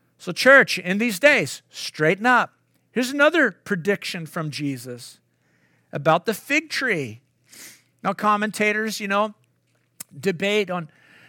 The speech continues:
different thoughts about what is the representation of the fig t-, tree in verse twenty-nine. But the point of this parable is this. Wherever you land with the fig tree or whatever you think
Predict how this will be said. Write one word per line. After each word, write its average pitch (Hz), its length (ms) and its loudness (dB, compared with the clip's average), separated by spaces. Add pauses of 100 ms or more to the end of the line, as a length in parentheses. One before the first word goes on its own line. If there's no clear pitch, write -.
(160)
different 202 380 2
thoughts 196 360 0
about 175 240 2
what 196 140 2
is 202 160 0
the 180 100 -4
representation 196 960 -4
of 175 140 -8
the 165 100 -4
fig 202 320 -6
t-, 208 220 -12 (220)
tree 226 340 -6
in 165 100 -4
verse 170 280 -8
twenty-nine. 190 840 -4 (1300)
But 196 180 -4
the 220 60 -4
point 269 440 -2
of 190 160 -4
this 190 180 -4
parable 202 640 2
is 160 240 -2
this. 233 380 0
Wherever 254 380 4
you 220 300 -4
land 214 400 2
with 196 260 -2
the 185 80 -6
fig 233 300 -2
tree 226 200 -6
or 190 100 2
whatever 208 380 0
you 226 180 -6
think 226 300 -6